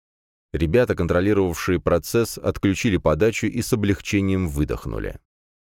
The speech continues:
«Работает!» — с улыбкой произнес Вешкин. «Оно работает! Мы почти закончили!»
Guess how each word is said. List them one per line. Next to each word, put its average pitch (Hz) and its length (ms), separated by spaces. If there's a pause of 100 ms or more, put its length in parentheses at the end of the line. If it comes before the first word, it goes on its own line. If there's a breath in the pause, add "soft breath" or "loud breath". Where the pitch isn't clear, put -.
(200)
«Работает!» — 131 1400
с - 120
улыбкой 101 340
произнес 85 460
Вешкин. 64 540 (140)
«Оно 120 520
работает! 143 1120
Мы 190 300
почти 170 560
закончили!» 107 840